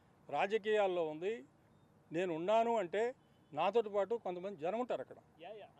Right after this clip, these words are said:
Speaker 2: అంటే
Speaker 1: ఉండండి,
Speaker 2: మిమ్మల్ని
Speaker 1: ఉండండి,
Speaker 2: తొక్కాలి
Speaker 1: ఉండండి, ఉండండి,
Speaker 2: అనుకున్నారంటే
Speaker 1: ఉండండి,
Speaker 2: మీరు
Speaker 1: ఉండండి,
Speaker 2: ఎంఎల్సీ
Speaker 1: ఉండండి.
Speaker 2: ఇచ్చారు కదా,
Speaker 1: నాతోటి పాటు
Speaker 2: తొక్కాలనుకున్న వాళ్ళు
Speaker 1: ఉండండి.
Speaker 2: ఎంఎల్సీ ఇవ్వరు కదా.
Speaker 1: నాతోటి పాటు కొంతమంది ఫాలోయర్స్ ఉంటారు. వాళ్ళందరూ కూడా చిత్తశుద్ధితో పనిచేశారు. ఎప్పటి నుంచి పనిచేశారు? జగన్మోహన్ రెడ్డి గారు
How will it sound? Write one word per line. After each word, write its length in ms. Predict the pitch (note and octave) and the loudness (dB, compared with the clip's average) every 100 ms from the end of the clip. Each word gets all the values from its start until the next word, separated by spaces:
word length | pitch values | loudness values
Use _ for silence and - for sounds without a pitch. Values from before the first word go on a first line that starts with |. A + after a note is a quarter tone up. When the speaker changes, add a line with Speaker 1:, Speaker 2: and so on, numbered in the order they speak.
| - | -14
Speaker 2:
అంటే 140 | A3+ F3+ | -6 0
Speaker 1:
ఉండండి, 200 | G#3+ B3 | 0 2
Speaker 2:
మిమ్మల్ని 260 | G#3 B3 A3 | 4 4 4
Speaker 1:
ఉండండి, 200 | A3 D#3 | 2 -2
Speaker 2:
తొక్కాలి 400 | C4+ A#3 A#3 F#3 | -2 2 2 2
Speaker 1:
ఉండండి, 140 | F#3+ B3 A#3 | 0 2 4
ఉండండి, 200 | B3+ A#3 | 4 2
Speaker 2:
అనుకున్నారంటే 440 | C#3 - C4+ C#4 | 0 -6 -8 0
Speaker 1:
ఉండండి, 100 | A#3+ | 4
Speaker 2:
మీరు 140 | C4+ C4+ | 6 6
Speaker 1:
ఉండండి, 140 | C4+ | 4
Speaker 2:
ఎంఎల్సీ 180 | C4 A#3 | 4 2
Speaker 1:
ఉండండి. 240 | A#3+ G#3 | 0 -2
Speaker 2:
ఇచ్చారు 260 | C3 C4+ - | -4 -8 -4
కదా, 80 | D#3 | 2
Speaker 1:
నాతోటి 360 | A3 B3 A#3+ A3 | 6 6 6 6
పాటు 160 | G#3+ G3 | 4 4
Speaker 2:
తొక్కాలనుకున్న 420 | A#3 - - F3 | 2 0 -8 -10
వాళ్ళు 180 | F3 E3 | -4 -2
Speaker 1:
ఉండండి. 260 | B3 A3+ B2+ | -2 -2 -4
Speaker 2:
ఎంఎల్సీ 100 | G2+ | -8
ఇవ్వరు 140 | G#2+ | -10
కదా. 80 | C#3+ | 0
Speaker 1:
నాతోటి 320 | F3 G#3+ A#3 A3 | 4 6 6 8
పాటు 280 | A3+ G3+ A3+ G#3 | 6 8 4 2
కొంతమంది 420 | F#3 F#3+ A3 A3+ A3 A3+ - | -2 -2 -4 -2 -4 -4 0
ఫాలోయర్స్ 400 | A3+ B3 A3 F3+ | 6 6 4 0
ఉంటారు. 300 | C#3+ C#3+ - _ _ _ _ | -2 -4 -4 _ _ _ _
వాళ్ళందరూ 440 | E3 G3+ G#3 A3+ A#3 A#3 | 4 6 6 4 6 6
కూడా 120 | A#3+ | 2
చిత్తశుద్ధితో 680 | - A#3 B3+ - A3 - A3 - | -2 -2 -2 -2 -4 -2 -2 0
పనిచేశారు. 500 | G3 A3+ G3+ E3 A#2 - _ _ | -2 2 2 2 -2 -8 _ _
ఎప్పటి 200 | E3+ C#4+ C4+ | -4 0 0
నుంచి 140 | A#3+ | 0
పనిచేశారు? 460 | B3 A#3 G#3 A3 G#3 G3+ _ _ | 2 2 4 4 4 -2 _ _
జగన్మోహన్ 440 | F3 A3 A#3 A#3 A3 | 0 2 2 2 2
రెడ్డి 120 | G#3 | 2
గారు 180 | G#3+ | 2